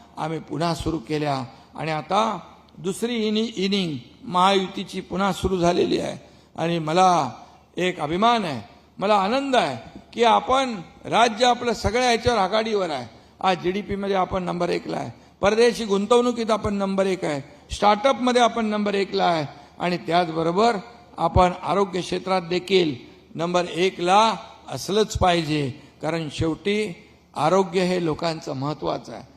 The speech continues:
आणि म्हणून आरोग्यमंत्री देखील आता सगळीकडे फिरताय, सगळीकडे जातायत, व्हिजिट करताय. आज काहीतरी अठरा आपले उपकेंद्राचं,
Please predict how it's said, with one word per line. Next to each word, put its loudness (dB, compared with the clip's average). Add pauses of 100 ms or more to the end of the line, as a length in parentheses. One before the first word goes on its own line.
(200)
आणि -4
म्हणून -2
आरोग्यमंत्री -2
देखील 0 (340)
आता 0
सगळीकडे -2
फिरताय, -2 (360)
सगळीकडे -2
जातायत, 2 (340)
व्हिजिट -4
करताय. 0
आज 2
काहीतरी -4
अठरा 0 (520)
आपले 0
उपकेंद्राचं, -2